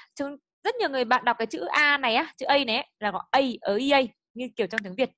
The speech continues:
Nhưng mà không phải nhá. Nó là sự kết hợp giữa E, ỉ,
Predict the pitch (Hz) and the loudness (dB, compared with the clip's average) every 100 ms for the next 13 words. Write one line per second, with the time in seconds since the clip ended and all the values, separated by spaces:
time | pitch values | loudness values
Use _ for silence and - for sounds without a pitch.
0 | _ _ - 240 - 240 214 185 302 - | _ _ -8 -8 -6 -2 0 2 -2 -2
1 | _ _ _ 226 285 254 - 339 233 185 | _ _ _ 2 2 2 2 4 4 2
2 | 277 - _ _ 269 277 285 - _ _ | 0 0 _ _ 4 6 4 -4 _ _
3 | _ _ 247 202 - | _ _ 0 0 -2